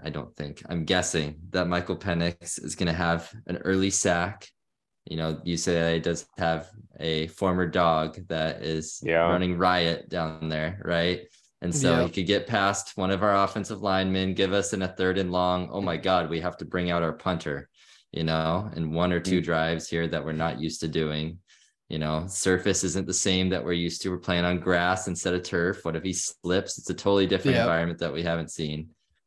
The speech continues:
Speaker 1: So I don't know. I think it's gonna be a little low sc-, lower scoring at thirty-four twenty-eight, but,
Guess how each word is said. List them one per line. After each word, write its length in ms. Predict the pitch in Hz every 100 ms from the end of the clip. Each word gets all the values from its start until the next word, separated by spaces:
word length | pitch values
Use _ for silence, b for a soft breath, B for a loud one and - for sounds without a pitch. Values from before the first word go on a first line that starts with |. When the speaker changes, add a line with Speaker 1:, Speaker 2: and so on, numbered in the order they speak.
| -
Speaker 1:
So 580 | - 87 82 80 80 80 _ _ _ _ _ _ - -
I 140 | 110
don't 100 | 113
know. 160 | 98 80
I 140 | 85
think 160 | 110 120
it's 100 | 113
gonna 160 | 123 107
be 100 | 107
a 60 |
little 180 | 98 92
low 200 | 87 87
sc-, 180 | - -
lower 240 | - 90 85
scoring 400 | - 87 82 80
at 100 | 78
thirty-four 400 | 82 78 - 80
twenty-eight, 600 | - 80 78 78 76 -
but, 360 | 76 76 73